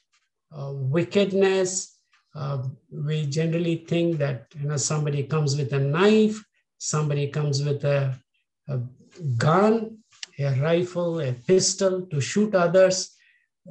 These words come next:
No, just our words. The Bible says just our words are enough to ruin, uh, people. Uh, Proverbs eleven nine, nine says, "With their mouths,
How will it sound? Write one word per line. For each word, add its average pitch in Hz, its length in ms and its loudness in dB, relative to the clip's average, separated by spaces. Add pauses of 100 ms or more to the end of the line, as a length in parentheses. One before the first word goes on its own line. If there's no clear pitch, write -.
(100)
No, 170 720 2
just 190 360 -2
our 175 280 2
words. 165 880 2 (460)
The 147 80 -6
Bible 214 400 0
says 175 400 -2
just 220 400 -2
our 202 160 2
words 143 960 0
are 147 220 -4
enough 151 500 -4 (580)
to 143 120 0
ruin, 143 580 2 (380)
uh, 131 280 -2
people. 151 580 0 (1700)
Uh, 143 140 -2
Proverbs 190 640 4
eleven 175 340 6
nine, 175 360 2
nine 170 460 0
says, 170 500 -4 (380)
"With 160 380 2
their 226 360 6
mouths, 175 680 -2